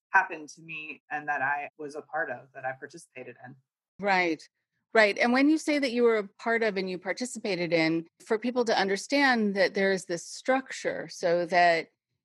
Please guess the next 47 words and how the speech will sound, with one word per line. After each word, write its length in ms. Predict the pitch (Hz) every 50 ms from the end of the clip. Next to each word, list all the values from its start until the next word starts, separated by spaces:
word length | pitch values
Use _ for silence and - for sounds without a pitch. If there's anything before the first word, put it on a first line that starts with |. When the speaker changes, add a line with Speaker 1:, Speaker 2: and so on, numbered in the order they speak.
| _ _
Speaker 2:
there 140 | 202 208 190
were 120 | 196 190
people, 760 | 196 - 233 226 214 - 220 208 202 196 185 185 185 - - _ - -
your 200 | - - 196 190
uplines 600 | - 220 - - 190 170 170 165 175 202 196 - -
and 200 | - 180 180 180
your 100 | 180 180
downlines. 460 | 165 190 175 170 160 151 160 170 160
So 80 | - 190
there 120 | 180 190
are 40 | 185
people 440 | - 214 196 - 208 196 190 180 - _
over 320 | - 214 214 214 208 214 208
you 400 | 185 175 185 190 202 240 254 233
who 540 | 220 208 190 190 185 185 185 185 185 175 - - _ _ _ _ -
you, 260 | 190 196 196 - - - _ - - - _ _
you 300 | - 202 196 220 240 247
were 140 | 247 247 240
kind 200 | - 226 226 196
of, 80 | 185 -
I 100 | - 175
guess, 320 | 165 202 202 208 196 - -
learning 380 | 165 170 170 175 180 202 208
from 360 | - - 269 277 277 262 233 196
or 480 | 180 170 160 - - 180 196 214 -
answering 440 | - 151 151 175 - - 311 202 185
to, 180 | - 156 160 143
I 80 | 143 147
guess, 200 | 156 156 - -
to 100 | 160 151
a 40 |
certain 240 | - - 165 151 165
degree. 300 | 175 185 - 208 196 185
And 220 | 175 180 190 196 214
then 320 | 220 226 220 220 220 214
people 560 | - - 202 190 - 190 180 180 175 170 - _ _ _ _ _ _ _ _ _ _ -
below 340 | 208 208 202 196 180 175
you, 240 | 170 160 160 160 160
even 180 | 165 165 170 175
though 120 | 160 160
they 120 | 151 160 156
don't 220 | 156 156 156 -
say 220 | - 156 135 135
it 120 | 127 - _ _
that 180 | 143 127 - -
way, 300 | 185 208 214 220 214 202
but 260 | 170 175 165 156